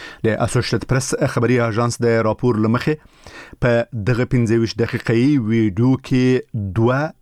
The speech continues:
ام کیو نهه ریپر ډران الوتکې له برید مخکې، د برید په حال کې او له هغه وروسته د برید د ځای صحنې ښکاري. ښکاري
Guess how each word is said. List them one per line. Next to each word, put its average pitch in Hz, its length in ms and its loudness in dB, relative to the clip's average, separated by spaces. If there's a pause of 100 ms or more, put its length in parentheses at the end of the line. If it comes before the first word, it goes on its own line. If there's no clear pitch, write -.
(260)
ام 107 140 2 (160)
کیو 123 260 2 (340)
نهه 139 840 0
ریپر 113 380 0
ډران 117 500 -2
الوتکې - 840 -4
له 92 160 -2
برید 104 260 0 (120)
مخکې، 131 440 0
د 95 100 -4
برید 104 240 -2
په - 140 -4
حال 131 260 0
کې 143 160 0
او 139 160 2
له 123 160 0
هغه 110 240 2
وروسته 123 320 0
د 95 160 -2
برید 151 300 0
د 110 180 2 (140)
ځای 120 260 0
صحنې 98 400 0
ښکاري. 107 340 0 (1000)
ښکاري 127 280 0